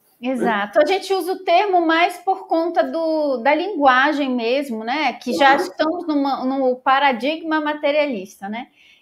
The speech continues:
Speaker 1: Que é, parece material nessa nossa realidade virtual. É como, a, experimentamos como sendo material, por exemplo, nosso corpo físico, ele,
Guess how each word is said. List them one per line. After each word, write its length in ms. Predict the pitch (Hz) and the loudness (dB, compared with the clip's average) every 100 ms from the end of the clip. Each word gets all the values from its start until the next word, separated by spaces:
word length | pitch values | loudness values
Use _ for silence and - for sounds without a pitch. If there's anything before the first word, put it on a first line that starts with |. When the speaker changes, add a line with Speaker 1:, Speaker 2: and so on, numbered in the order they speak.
| _ | _
Speaker 1:
Que 580 | 262 254 247 240 233 226 _ _ - | -4 0 0 0 -4 -8 _ _ 4
é, 640 | 254 247 240 233 226 220 214 214 - - _ _ 339 | 6 8 10 10 8 4 -4 -8 -14 -20 _ _ 4
parece 480 | 349 311 330 330 349 | 6 6 2 0 -4
material 800 | 311 302 302 294 277 247 269 294 | -4 0 -2 0 2 2 2 0
nessa 320 | 269 285 269 | -4 -6 -6
nossa 920 | 254 240 - 277 262 240 214 202 208 _ - _ _ _ | -4 -6 -6 -6 -4 -4 -6 -10 -16 _ -20 _ _ _
realidade 680 | 254 262 269 226 226 247 240 | 0 0 0 0 0 0 -6
virtual. 720 | 285 302 - 349 262 214 208 | -8 -12 -10 -2 0 2 0
É 60 | 214 | 0
como, 480 | 320 311 302 294 - | -2 -2 -4 -6 -2
a, 140 | 254 254 | -2 -4
experimentamos 1120 | 285 - 349 349 359 381 381 370 403 427 370 | -8 -4 -2 -2 -4 -6 -6 -2 -2 -4 -12
como 260 | - 285 277 | -10 -6 -6
sendo 300 | - 262 247 | -8 -10 -8
material, 640 | 247 247 254 247 220 202 | -8 -6 -6 -2 -2 -2
por 160 | 202 226 | -4 -8
exemplo, 240 | 226 214 226 | -8 -12 -12
nosso 280 | 214 214 | -12 -10
corpo 400 | - 277 285 311 | -4 -4 -4 -14
físico, 400 | 320 339 269 214 | -12 -8 -8 -8
ele, 240 | 226 226 | -8 -8